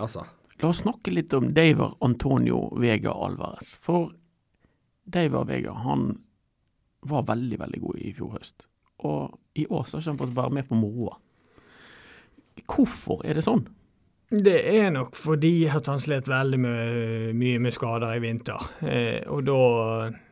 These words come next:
Speaker 3: ble andre brukt, og de har tatt vare på sjansen sin, og da blir det ofte sånn at da blir la-, veien lengre. Sånn som Marengo. Jeg, eh, har jo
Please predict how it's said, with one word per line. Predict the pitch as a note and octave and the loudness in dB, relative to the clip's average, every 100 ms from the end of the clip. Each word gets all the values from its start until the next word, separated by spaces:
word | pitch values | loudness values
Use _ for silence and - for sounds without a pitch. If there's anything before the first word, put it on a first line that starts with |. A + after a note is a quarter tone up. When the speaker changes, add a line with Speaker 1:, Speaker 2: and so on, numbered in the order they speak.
| _ _ - | _ _ -10
Speaker 3:
ble | D#3 D#3 C#3 B2 - | -2 2 2 2 -2
andre | C3+ C3 D3 C#3 B2 | -2 0 2 0 0
brukt, | D#3+ C4 - - - _ - | 0 -2 -8 -14 -16 _ -6
og | G#3+ F3+ | -2 0
de | F3 C#3+ | 2 2
har | C#3 C3+ A#2+ - - _ _ | 2 2 2 -2 -20 _ _
tatt | - C#3 C#3+ | -4 -4 0
vare | C3+ C3+ D3+ | 2 4 4
på | C3+ | 2
sjansen | C3 B2+ - D#3 | 2 0 0 0
sin, | E3 D#3 - - | 2 0 -4 -2
og | G3 | 0
da | F#3+ E3 C#3 - - _ | 4 6 6 2 -4 _
blir | F3 G3+ F#3 B2+ | -2 2 2 2
det | A2+ | 2
ofte | A#2 A#2+ - | 0 0 -4
sånn | C3 C3+ A#2+ | 0 0 0
at | - | 4
da | D#3+ | 4
blir | B2+ D3 B2 | 6 4 4
la-, | C3 B2+ C3+ - | 4 2 2 0
veien | D3 C3+ A2+ B2 | -2 0 2 2
lengre. | B2 A#2+ A2 G2+ | 2 0 -4 -6
Sånn | - G3+ | -6 -4
som | G3+ | 0
Marengo. | F3+ F3+ F#3+ F#3 F3 G3+ - - - - - - | 2 4 4 4 2 0 -2 -16 -16 -16 -6 8
Jeg, | E3 D3 C3+ | 8 8 6
eh, | C3+ | 6
har | C3+ G3+ | 6 8
jo | F#3+ | 8